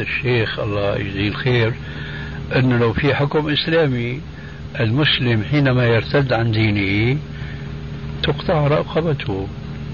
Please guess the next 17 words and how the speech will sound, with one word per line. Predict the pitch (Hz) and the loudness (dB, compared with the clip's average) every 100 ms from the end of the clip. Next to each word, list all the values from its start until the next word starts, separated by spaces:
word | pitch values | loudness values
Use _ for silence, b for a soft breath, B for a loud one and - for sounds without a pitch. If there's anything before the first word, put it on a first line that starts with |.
| - 73 - B B B B B - - 170 | -8 -8 -8 B B B B B -6 -4 2
وهذا | 165 147 151 131 | 4 4 4 4
له | 135 127 127 | 4 4 2
حكم | 120 131 127 120 | 2 0 0 -2
تفصيلي | 113 110 - 131 107 104 | -2 -2 0 2 2 0
طبعًا | - 104 104 | -2 -2 -2
في | 98 107 | -2 -4
كتب | 101 117 110 101 | -4 -2 0 0
العلماء، | 95 101 98 123 120 - B B B B B - | 0 0 2 2 2 -2 B B B B B -2
لكن | 110 104 127 | 0 2 2
هذه | 110 131 127 117 | 2 4 4 2
كلمة | 110 143 147 131 | 2 2 4 4
لا | 143 190 | 4 4
يجوز | 190 165 156 | 4 2 2
لمسلم | 127 147 143 139 | 0 0 0 0
أن | 135 | 2
يقولها | 123 120 160 147 139 | 2 2 2 4 4
أبدًا، | 160 147 147 | 2 2 0